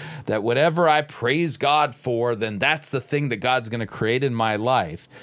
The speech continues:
And what he, the devil ends up doing is cutting you off from communicating and asking God for things. But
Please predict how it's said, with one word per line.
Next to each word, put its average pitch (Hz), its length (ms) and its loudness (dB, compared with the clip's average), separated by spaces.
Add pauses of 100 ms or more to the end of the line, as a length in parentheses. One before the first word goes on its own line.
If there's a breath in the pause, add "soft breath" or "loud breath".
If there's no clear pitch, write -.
(560 loud breath)
And 127 260 -2
what 123 180 0
he, 120 140 -10
the 107 180 -4
devil 139 340 2
ends 127 160 0
up 107 140 -4
doing 139 340 2
is 110 140 -4
cutting 135 320 0
you 104 120 0
off 92 200 0
from 110 160 -4
communicating 101 720 -4
and 95 100 -2
asking 107 440 -2
God 87 220 -2
for - 120 -8
things. 101 300 -6
But 95 200 -4